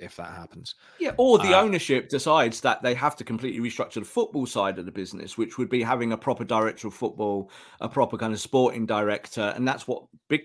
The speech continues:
Speaker 2: like, look at Arsenal, it's a good example with Edu and how they do stuff. They kind of had some false starts, but th-, their structure is there to help them. And they went with Saka and they went with Martinelli early with youngsters, didn't they? And they went through the pain barrier to get to where they are now.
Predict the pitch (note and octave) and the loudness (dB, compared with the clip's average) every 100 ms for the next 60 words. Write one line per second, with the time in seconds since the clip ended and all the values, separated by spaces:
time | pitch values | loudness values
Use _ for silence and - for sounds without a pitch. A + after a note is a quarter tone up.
0 | - E3 A3+ A#3+ - D#3+ D#3+ F#3 A3 F3+ | 2 2 2 0 6 6 6 0 0 0
1 | A#2+ D3 C3+ D3 F#3 F#3+ F#3 C#3 D#3 E3+ | -2 -4 -2 2 2 2 0 0 0 0
2 | G3 G#3 G#3 - - - B2+ C#3 C3+ D#3 | 2 0 -4 -20 -6 -2 2 2 4 2
3 | D3+ D#3 - E3 F3+ - C3 C#3+ C3 C#3+ | 2 0 2 2 2 2 -4 -4 0 -2
4 | C#3 C#3 C3+ C3+ D3+ C#3 - D#3 E3 - | -2 -4 -6 -4 -4 -4 2 4 4 0
5 | - - - _ _ D3+ - - D#3+ - | -12 -14 -20 _ _ -2 -2 0 0 2
6 | E3 E3 - G3+ - - C3+ A#2+ B2+ A#2+ | 0 0 0 -2 -2 -4 0 0 0 0
7 | C3 - C3 C#3 C#3 C#3 _ G#2 C3+ A#2 | 0 0 -4 0 0 -2 _ -2 2 2
8 | F2+ - _ _ _ C3+ C#3 F3+ G#3 D3+ | 0 -12 _ _ _ -4 4 6 6 4
9 | A#2 A#2 A#2+ G#2+ A2+ A2+ C3+ C#3 B2 A2+ | 2 -4 -2 -2 -2 0 2 2 0 0
10 | A2 G2+ A2+ G2+ G2 G2 F2+ F2+ F2+ F#2 | -2 -2 -4 -4 -2 -2 -4 -8 -8 -8
11 | F#2+ - G2 C3+ C3 - F#2 F2+ A2 A2+ | -10 -12 -8 -4 -6 -6 -8 -8 -2 0
12 | A#2 A2+ A2 - A#2+ F#2+ - B2 A#2 G2+ | 2 0 -2 -2 -4 -2 -2 0 0 0
13 | F#2+ E2+ F#2 G2 A2 - - G2 F#2+ F#2 | 0 -4 -6 -4 -4 -4 -6 -4 -2 -4
14 | F2 F#2+ C#3+ - - | -4 -2 -2 -2 -8